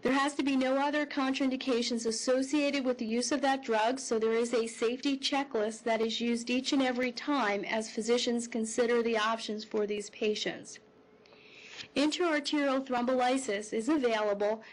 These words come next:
at facilities with, um, physicians that have special training and have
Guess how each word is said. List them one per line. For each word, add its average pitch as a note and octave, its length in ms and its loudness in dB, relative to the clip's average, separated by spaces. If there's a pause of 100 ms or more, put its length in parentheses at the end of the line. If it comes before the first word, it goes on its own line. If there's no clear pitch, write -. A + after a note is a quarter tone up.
(120)
at A3+ 220 0
facilities B3+ 840 0
with, A3 280 0 (260)
um, G#3+ 260 -4
physicians B3 680 2
that A#3 160 2
have A#3 160 0
special B3+ 420 0
training C4 680 0 (380)
and A#3 140 2
have A3+ 240 0